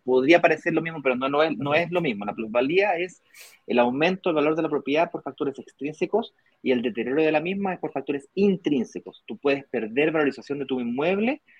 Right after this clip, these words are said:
a pesar de tener factores externos positivos. Es decir, si tu departamento se quemara,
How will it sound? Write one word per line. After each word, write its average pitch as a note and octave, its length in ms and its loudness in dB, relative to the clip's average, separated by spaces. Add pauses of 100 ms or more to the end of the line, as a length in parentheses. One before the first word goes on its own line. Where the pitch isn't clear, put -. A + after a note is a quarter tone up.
(280)
a C3+ 160 4
pesar F3+ 340 2
de F#3 80 0
tener F3+ 360 -4 (200)
factores D3+ 320 -4
externos F3+ 500 -4
positivos. C#3 560 -4
Es G2+ 160 -4
decir, - 220 -8
si G2+ 120 -12
tu G#3 340 4
departamento D3 720 -2
se - 240 -2
quemara, C#3 600 2